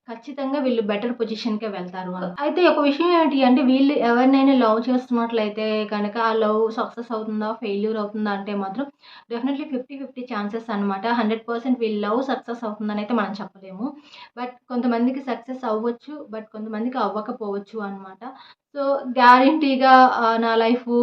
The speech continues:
నేను అనుకున్నట్లుగా ముందుకెళ్ళిపోతుంది, ఆ, నేను నచ్చిన పర్సన్‌తో నేను ఉంటాను అంటే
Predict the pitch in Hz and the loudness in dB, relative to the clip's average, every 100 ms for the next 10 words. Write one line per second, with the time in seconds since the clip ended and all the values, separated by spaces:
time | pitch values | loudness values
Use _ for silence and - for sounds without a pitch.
0 | 233 233 226 220 226 233 226 214 220 226 | 4 4 2 0 0 -2 -2 -4 -2 0
1 | 226 220 220 220 226 220 214 208 208 214 | 0 0 -2 0 -2 -4 -10 -12 -8 -6
2 | 220 226 226 - 208 208 214 214 220 214 | -4 -4 -6 -8 -10 -6 -4 -4 -4 -6
3 | - 240 226 208 214 214 226 220 214 202 | -2 -2 -2 -6 -6 -8 -6 -6 -4 -4
4 | 208 220 220 214 202 202 | -6 -6 -6 -6 -8 -10